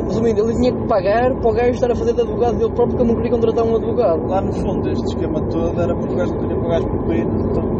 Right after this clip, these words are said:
Speaker 1: Ah, meu.
Speaker 2: arranjou alguém que pague.
Speaker 1: Eram gêmeos, eram de-, eram gêmeos não, eram dois irmãos ou caraças. Mas foi um drama do caraças.
Speaker 2: Era no Texas.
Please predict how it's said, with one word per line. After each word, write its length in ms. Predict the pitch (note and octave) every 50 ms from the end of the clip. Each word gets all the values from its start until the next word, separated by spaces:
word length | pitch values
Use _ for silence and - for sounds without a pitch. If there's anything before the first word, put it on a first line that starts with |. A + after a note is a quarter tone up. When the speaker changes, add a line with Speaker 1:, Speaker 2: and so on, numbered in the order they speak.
| - -
Speaker 1:
Ah, 160 | G#3 G#3 F3+
meu. 180 | E3+ D#3+ D#3+ D#3 D3+ D3+
Speaker 2:
arranjou 200 | - - E3 E3
alguém 200 | D#3+ E3 E3 -
que 80 | - - -
pague. 160 | - - G#3
Speaker 1:
Eram 240 | A#3+ C#4 E4 E4 C#4+
gêmeos, 500 | - F3+ G3+ A3 B3 A#3 G#3+ - - F#3
eram 220 | F#3+ G3 G#3 G#3+ G#3
de-, 300 | G#3+ A3 A3 G#3+ - G3+
eram 200 | G#3+ G3+ G3 G3
gêmeos 260 | - A3 G#3 G3+ F3 F3
não, 80 | E3
eram 100 | E3+ -
dois 180 | G#3 G#3+ G3+ G3+
irmãos 420 | F#3 E3 E3 E3+ F3+ F#3 F3+ - E3
ou 100 | D#3 -
caraças. 640 | E3 D#3 D3+ D3 D3 C#3+ C#3 - - - - - - - - - - - - - - -
Mas 160 | F#3+ G3+ - -
foi 160 | A3+ A#3 A#3
um 120 | A3+ G#3+ G3
drama 440 | A3+ A3+ A#3 A#3+ B3 A#3+ A#3 A#3+
do 120 | A3+ A3+ A3+
caraças. 760 | - A3+ A3 A3 A3+ A#3 B3 B3 A#3+ - - C4+ A#3+ A#3+ -
Speaker 2:
Era 140 | G3 - -
no 100 | - - -
Texas. 360 | F#3+ - - - - -